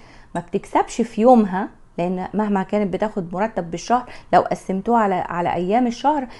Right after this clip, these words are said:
هيبقى كل يوم له مبلغ. هي مثلاً سي بتاخد، سي بتاخد تلات آلاف في ال-، في، في الشهر،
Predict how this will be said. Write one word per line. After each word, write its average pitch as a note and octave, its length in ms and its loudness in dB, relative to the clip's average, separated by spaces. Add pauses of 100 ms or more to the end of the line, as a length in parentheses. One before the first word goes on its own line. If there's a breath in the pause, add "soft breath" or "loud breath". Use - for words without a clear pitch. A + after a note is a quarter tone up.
(140 loud breath)
هيبقى F#3+ 480 6 (260 loud breath)
كل B3 380 6
يوم G3+ 480 4
له G#3 180 4 (240)
مبلغ. F#3+ 360 2 (680 soft breath)
هي F3 280 2
مثلاً F#3+ 200 0
سي G#3 180 4
بتاخد، F#3 460 0 (460)
سي A3+ 220 4
بتاخد F#3 300 -2 (160)
تلات A3 360 6
آلاف G3 420 -2 (420 soft breath)
في - 160 -2
ال-، D#3+ 200 0
في، - 260 -6
في - 120 -10
الشهر، G#3+ 480 2